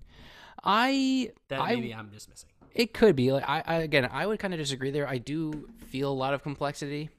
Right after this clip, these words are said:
Speaker 1: and then I'll get to my,
Speaker 2: Good.
Speaker 1: I'll get to my review. I'll get to my score, but, um, I do feel it is very complex. Like, the ending is, like, you, beginning, you get the heat, you get the, you get the bourbon, you get the whiskey. The ending is that sort of, like, cocoa, the cocoa nibs and whatnot. That, I think, is very well balanced. So as much as you,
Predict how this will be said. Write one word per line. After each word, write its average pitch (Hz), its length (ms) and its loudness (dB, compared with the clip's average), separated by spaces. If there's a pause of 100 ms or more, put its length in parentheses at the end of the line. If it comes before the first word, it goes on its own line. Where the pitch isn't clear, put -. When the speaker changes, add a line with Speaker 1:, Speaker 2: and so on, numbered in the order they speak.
Speaker 1:
and 160 80 2
then 180 60 6
I'll 190 60 2
get 165 120 0
to 143 80 -4
my, 117 100 -2
Speaker 2:
Good. - 80 -2
Speaker 1:
I'll 127 80 -2
get 131 80 -4
to 117 80 -6
my 107 100 -4
review. 95 380 -8
I'll 110 60 -4
get 113 100 0
to 117 40 -4
my 98 100 -4
score, 95 340 -6
but, 104 280 -10
um, 101 200 -8
I 135 160 -4
do 165 160 2
feel 165 180 2
it 139 60 2
is 123 100 -4
very 120 160 -2
complex. 101 460 -10
Like, - 240 -12
the 117 160 -6
ending 139 300 -2
is, 110 120 -4
like, 104 200 -6 (220)
you, 113 200 -14 (160)
beginning, 165 380 -2 (100)
you - 80 -18
get 123 120 -6
the 110 60 -10
heat, 135 240 -4
you 104 60 -16
get 107 160 -10
the, 92 80 -10 (160)
you - 80 -10
get 90 100 -12
the - 60 -16
bourbon, 127 220 -6
you 107 40 -8
get 92 100 -12
the 95 60 -12
whiskey. 110 360 -6 (320)
The 127 120 -2
ending 135 380 -2
is 123 360 -4
that 107 360 -6
sort 110 160 -2
of, 101 100 -8
like, 98 220 -8 (160)
cocoa, 113 720 0 (180)
the - 80 -20
cocoa 113 300 -6
nibs 104 380 -12
and 101 120 -8
whatnot. 98 460 -6 (640)
That, 123 420 0 (300)
I 117 120 -4
think, 117 160 -2
is 104 100 -8
very 110 380 -4
well 98 300 -8
balanced. - 540 -14
So 107 220 -4
as 104 160 -6
much 117 240 -4
as 131 140 -6
you, 117 160 -2